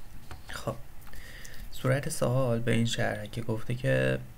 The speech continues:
اه، آین پولینوم فانکسیون، اه،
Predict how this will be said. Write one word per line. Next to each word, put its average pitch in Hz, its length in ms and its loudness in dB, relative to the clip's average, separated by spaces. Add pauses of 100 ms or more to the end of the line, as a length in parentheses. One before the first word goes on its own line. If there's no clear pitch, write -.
(160)
اه، 117 80 4 (320)
آین 120 240 4
پولینوم 120 500 2
فانکسیون، 127 840 0 (760)
اه، 113 100 0